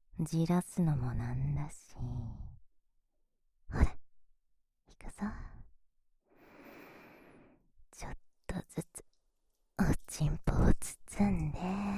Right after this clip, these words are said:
ぐちゅ、ぐちゅ、ぐちゅ、ぐちゅ。ズブ、ズブ、ズブブブ。あ、声、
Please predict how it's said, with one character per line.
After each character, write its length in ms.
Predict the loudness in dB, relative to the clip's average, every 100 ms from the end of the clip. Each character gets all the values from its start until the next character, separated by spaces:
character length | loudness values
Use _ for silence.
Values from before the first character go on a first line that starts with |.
| -6 -10 -14 -18 -18 -18 -18 -20 _ _ _ _ _ _ _ _ _ _ _ _ _ _ _ _
ぐ 100 | -12 -12 -18
ち 80 | -20
ゅ、 40 | -20 _ _ _ _
ぐ 160 | -12 -12 -14
ち 120 | -20
ゅ、 40 | -20 _ _ _ _
ぐ 120 | -10 -10 _
ち 20 |
ゅ、 60 | -20 _ _ _ _ _ _
ぐ 80 | -16 -16 -20
ち 160 | -20 -16
ゅ。 20 | -12 -12 -14 -14 -14 -16 -18 _ _ _ -10
ズ 200 | 0 0
ブ、 140 | 0 -8 _ _ _ _ -10
ズ 220 | 0 0 0
ブ、 80 | -4 -4 -12 -16 _ _ _ _ _ 0
ズ 180 | 2 2
ブ 100 | 0
ブ 80 | 0 -6
ブ。 160 | -6 -6 _ -8 -4 -4 -2 -4 -4 -2 -2 -4 -4 -2 -2 -2 -2 -4 -4 -6 -8 -14 -20 _ _ _ _ _ _ _ _ _ _ _
あ、 140 | -2 -2 -12 -20 _ _ _ _ _ _ _ -20 -12
声、 500 | -6 -4 -2 0